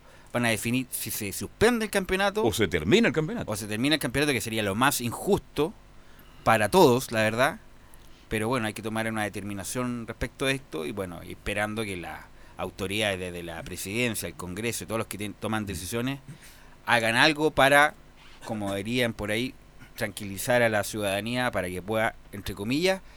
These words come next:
Speaker 1: no volver a la normalidad, como se dice, pero por lo menos vivir en paz, viejo, porque están
Speaker 2: Ya es
Speaker 1: todos,
Speaker 2: demasiado,
Speaker 1: a
Speaker 2: ya.
Speaker 1: todos quienes han hablado, tanto de,
Speaker 2: Todos estamos en
Speaker 1: de
Speaker 2: lo
Speaker 1: un lado para el otro, el que es comerciante, que es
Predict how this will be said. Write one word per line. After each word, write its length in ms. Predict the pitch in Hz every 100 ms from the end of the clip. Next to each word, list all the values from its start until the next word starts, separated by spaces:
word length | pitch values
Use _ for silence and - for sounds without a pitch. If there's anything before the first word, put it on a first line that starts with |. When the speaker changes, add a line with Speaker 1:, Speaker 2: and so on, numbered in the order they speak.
| - - -
Speaker 1:
no 160 | 143 214
volver 320 | 214 185 202
a 40 |
la 120 | 180
normalidad, 480 | 165 151 139 135 185
como 160 | 175 143
se 120 | 139
dice, 380 | 131 120 156 208 - - - -
pero 180 | - 104
por 140 | 90 87
lo 80 |
menos 320 | 92 117 98 85 78 - - - 87
vivir 260 | 92 107
en 140 | 85 73 -
paz, 220 | 139 113
viejo, 240 | 90 - 85
porque 160 | 87
están 220 | - 101
Speaker 2:
Ya 100 | 85 90
es 20 |
Speaker 1:
todos, 300 | 147 175 180
Speaker 2:
demasiado, 200 | 120 95
Speaker 1:
a 140 | 78
Speaker 2:
ya. 80 | 117
Speaker 1:
todos 200 | 156 185
quienes 300 | - 170 165
han 60 | 151
hablado, 420 | 147 170 127 98 - - - -
tanto 520 | 135 131 - 123 113 - -
de, 240 | 107 104 -
Speaker 2:
Todos 300 | 226 160 113
estamos 320 | - 113 92
en 60 | 87
Speaker 1:
de 60 | 127
Speaker 2:
lo 60 |
Speaker 1:
un 120 | 131
lado 360 | 147 170 165 123
para 220 | 120 123
el 100 | 127
otro, 360 | 156 147 - 107
el 60 |
que 100 | -
es 40 | 117
comerciante, 680 | - 117 104 - 151 139 113
que 260 | 113 113
es 80 | 107